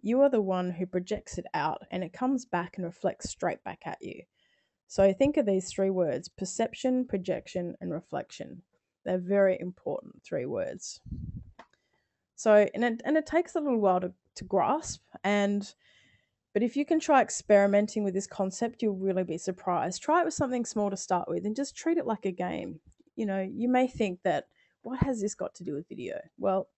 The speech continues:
I tell you, it has everything to do with how you see yourself on camera and how you want to be seen out in the world. 'Cause I'd like you to write down now what fears are coming up for you right now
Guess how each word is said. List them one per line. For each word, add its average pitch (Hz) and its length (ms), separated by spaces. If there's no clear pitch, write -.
I 208 80
tell 175 260
you, 160 140
it 196 120
has 214 280
everything 202 600
to 208 100
do 170 360
with 175 140
how 170 180
you 170 140
see 156 200
yourself - 440
on 175 100
camera - 420
and 202 140
how 226 220
you 262 180
want 214 120
to 190 60
be 185 100
seen 180 480
out 170 300
in 170 80
the 170 80
world. 180 480
'Cause 214 100
I'd 269 160
like 277 260
you 233 60
to 208 80
write 185 300
down 185 240
now 208 260
what 254 320
fears 233 300
are 220 40
coming 196 320
up - 160
for - 80
you 190 240
right - 200
now 82 340